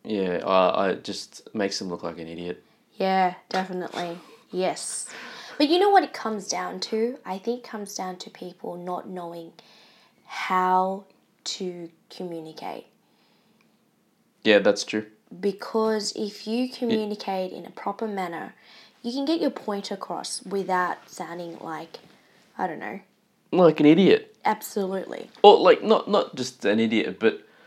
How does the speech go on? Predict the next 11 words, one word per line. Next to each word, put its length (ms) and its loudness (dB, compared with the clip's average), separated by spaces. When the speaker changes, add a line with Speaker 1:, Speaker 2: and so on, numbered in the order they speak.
Speaker 1:
it, 180 -4
like, 220 8
how 220 10
it 120 6
doesn't, 500 4
like, 300 4
i-, 160 -2
if 160 2
some 200 6
people 280 8
talk 840 2